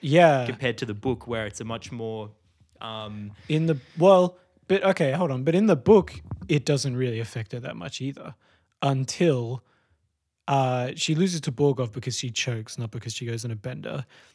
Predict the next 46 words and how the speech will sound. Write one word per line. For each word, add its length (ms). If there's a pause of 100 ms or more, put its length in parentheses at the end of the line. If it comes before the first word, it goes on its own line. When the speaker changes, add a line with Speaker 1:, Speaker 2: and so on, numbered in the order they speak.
(160)
Speaker 1:
But 160
then 380 (360)
instead 420
of 540
that 280
happening 420
in 120
the 80
book, 460 (460)
uh, 260
in 160
the 80
book, 260
she 180
then 200
goes 280
home 680 (480)
and 320
goes 360
on 100
a 60
bender. 580 (500)
Speaker 2:
Yeah. 220 (220)
Speaker 1:
But 120
it's 220
not, 240
like, 220
a 40
partying 560
bender. 280
It's 200
a 40
Speaker 2:
She's 100
Speaker 1:
really 140
Speaker 2:
just 180
getting, 160
Speaker 1:
sad 300
Speaker 2:
yeah, 80
she's 280
Speaker 1:
bender. 160
Speaker 2:
just 140
getting 160
fucked 540
up 160
at 80
home. 420